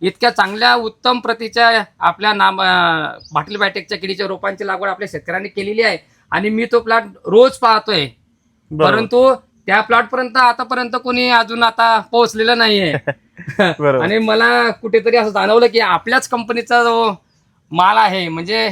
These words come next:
Speaker 2: बरोबर,
Speaker 1: जुन्या
Speaker 2: रोपं
Speaker 1: लोकांची
Speaker 2: आपली
Speaker 1: मन
Speaker 2: ते.
Speaker 1: आहे की
Speaker 2: हा.
Speaker 1: जिथे पिकतं तिथे विकलं जात नाही.
Speaker 2: हा.
Speaker 1: परंतु त्याला आपत आज, आज आपत या गोष्टीचा आहे की खरंच आपल्याच गावात जी लॅब या ठिकाणी पाटील बायोटेकचे केळीचे रोपाचे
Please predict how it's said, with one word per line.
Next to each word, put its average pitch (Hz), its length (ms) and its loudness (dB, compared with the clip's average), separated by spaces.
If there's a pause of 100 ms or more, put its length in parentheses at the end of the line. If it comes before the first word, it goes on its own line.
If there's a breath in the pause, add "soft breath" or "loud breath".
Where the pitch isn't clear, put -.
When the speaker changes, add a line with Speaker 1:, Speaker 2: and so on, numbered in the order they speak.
(160)
Speaker 2:
बरोबर, 151 300 4
Speaker 1:
जुन्या 160 160 4
Speaker 2:
रोपं 208 140 2
Speaker 1:
लोकांची 180 200 4
Speaker 2:
आपली 180 120 0
Speaker 1:
मन 254 100 2
Speaker 2:
ते. 254 80 6
Speaker 1:
आहे 175 280 0
की 139 200 -10
Speaker 2:
हा. 143 80 -2
Speaker 1:
जिथे 220 220 -6
पिकतं 220 260 -8
तिथे 233 240 -8
विकलं 226 300 -4
जात 233 240 2
नाही. 214 180 -4
Speaker 2:
हा. 139 320 -4
Speaker 1:
परंतु 247 500 2
त्याला 202 400 2
आपत 233 540 0
आज, 226 260 2 (260)
आज 226 240 4
आपत 226 380 2
या 220 100 4
गोष्टीचा 226 360 -2
आहे 214 280 2
की 226 600 -4
खरंच 220 300 2
आपल्याच 240 440 0
गावात 233 220 2
जी 214 220 -8
लॅब 214 200 -4
या 214 100 -2
ठिकाणी 196 400 -8
पाटील 190 300 -6
बायोटेकचे 190 400 -10
केळीचे 190 320 -10
रोपाचे 190 500 -8